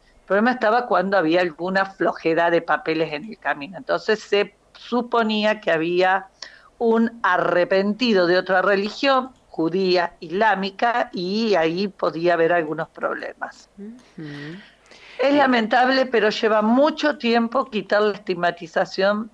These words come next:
Speaker 2: Mm.
Speaker 1: sobre un pueblo, sobre una
Speaker 2: Sí.
Speaker 1: víctima, ¿eh?
Speaker 2: Ujú.
Speaker 1: Este, en este caso hablamos de los judíos, pero en general sobre las víctimas. Mucha gente
Speaker 2: Sí.
Speaker 1: siempre culpa a la víctima y no mira al victimario.
Speaker 2: Totalmente. Mire,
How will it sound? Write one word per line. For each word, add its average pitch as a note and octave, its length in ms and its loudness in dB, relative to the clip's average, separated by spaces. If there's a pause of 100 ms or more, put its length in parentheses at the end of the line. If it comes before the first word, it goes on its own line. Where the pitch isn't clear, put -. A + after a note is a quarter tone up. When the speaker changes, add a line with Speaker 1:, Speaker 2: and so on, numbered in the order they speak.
Speaker 2:
Mm. F#3+ 60 -16
Speaker 1:
sobre F3 340 0
un F3+ 160 0
pueblo, D#3+ 480 0
sobre F3 320 -2
una G#3+ 200 4
Speaker 2:
Sí. F3+ 80 0
Speaker 1:
víctima, E3 720 -2
¿eh? G#3+ 160 -4 (440)
Speaker 2:
Ujú. F#3+ 100 -18 (140)
Speaker 1:
Este, F3+ 320 0
en F3+ 80 2
este A3+ 180 0
caso B3 240 -2
hablamos G#3+ 300 2
de G3 60 4
los F3+ 120 2
judíos, A#3+ 420 0
pero F3 200 -6
en E3+ 80 -4
general A3 400 0
sobre F#3+ 320 0
las G3 160 0
víctimas. D#3+ 640 -2
Mucha G#3+ 340 -2
gente A#3+ 360 -4
Speaker 2:
Sí. F#3+ 80 -16
Speaker 1:
siempre G3 420 0 (240)
culpa G#3+ 320 0
a F3 40 4
la E3 120 4
víctima A3+ 720 0
y F3+ 80 -8
no E3+ 180 -2
mira F3+ 240 -2
al E3 80 0
victimario. - 880 -8
Speaker 2:
Totalmente. E3 880 -12
Mire, F#3 480 -2